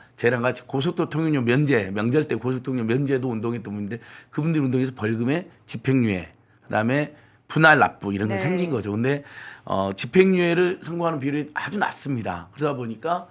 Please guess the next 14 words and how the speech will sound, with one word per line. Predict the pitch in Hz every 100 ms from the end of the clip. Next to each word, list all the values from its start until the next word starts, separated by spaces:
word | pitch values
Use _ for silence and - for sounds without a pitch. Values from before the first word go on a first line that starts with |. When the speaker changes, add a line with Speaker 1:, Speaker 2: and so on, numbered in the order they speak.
| _
Speaker 1:
벌금 | 104 104 104
대신 | 104 - 127 135 - _ _
이제 | 95
감옥에 | - 113 120
가는 | 104 104
분이 | 104 113
작년에만 | - 117 120 113 120 131
오만 | - 107 104
명이 | 95
넘게 | 87 95 92
된 | 90 92
거죠. | 92 90 82 _ 247
Speaker 2:
음, | 208 202 202 196 196 196 196 196 190 185
네. | 196 180